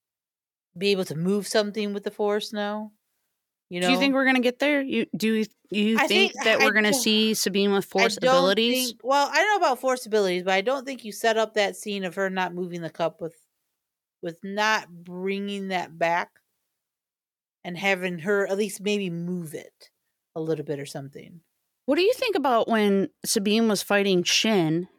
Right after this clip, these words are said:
Speaker 2: and Sabine throws the hand out, the Force hand out? Do you think it was a fake out, or do you think Sabine was truly trying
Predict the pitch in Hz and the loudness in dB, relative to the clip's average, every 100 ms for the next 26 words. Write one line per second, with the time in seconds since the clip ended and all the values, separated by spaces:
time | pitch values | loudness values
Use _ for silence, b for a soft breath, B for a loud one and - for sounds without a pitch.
0 | - 202 196 196 190 185 185 185 - - | -4 2 4 4 4 4 2 0 -2 -2
1 | 214 240 233 233 226 226 202 185 233 247 | 2 2 2 2 4 2 0 0 2 4
2 | 254 185 160 156 190 - 214 240 254 - | 4 2 2 2 -4 -2 2 4 2 0
3 | 220 226 190 143 - 214 262 330 311 370 | 0 2 2 0 -2 0 2 2 2 2
4 | 311 - - 226 285 294 320 226 208 214 | 0 0 2 2 2 0 2 0 2 0
5 | 208 220 - 202 214 208 185 - - 247 | 2 0 0 0 2 2 2 -2 0 2
6 | 277 262 - - 98 202 | 4 2 2 2 2 2